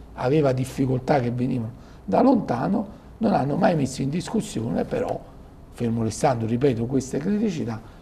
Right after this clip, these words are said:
l'esistenza dell'ospedale, la volontà di portarlo avanti e di far avere dei miglioramenti. L'ultima polemica che ha riguardato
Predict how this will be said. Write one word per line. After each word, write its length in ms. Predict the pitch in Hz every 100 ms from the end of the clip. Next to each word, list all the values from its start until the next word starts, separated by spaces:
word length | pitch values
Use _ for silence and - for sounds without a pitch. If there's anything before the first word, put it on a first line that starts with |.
| -
l'esistenza 760 | 180 180 175 - 170 139 113
dell'ospedale, 760 | 127 175 170 - 185 139 110 -
la 220 | 120 170
volontà 640 | 156 156 147 143 147 113 - - - -
di 120 | 139
portarlo 500 | 131 123 - 135 190
avanti 440 | 165 107 131 143 127
e 40 |
di 100 | 117
far 180 | 127 123
avere 300 | 117 113 110
dei 140 | 110
miglioramenti. 720 | 107 104 101 98 92 - - 170
L'ultima 460 | 180 - 151 147
polemica 640 | 139 151 147 127 120 117 - - - -
che 140 | - 151
ha 60 |
riguardato 880 | 131 135 135 131 135 156 120 113 110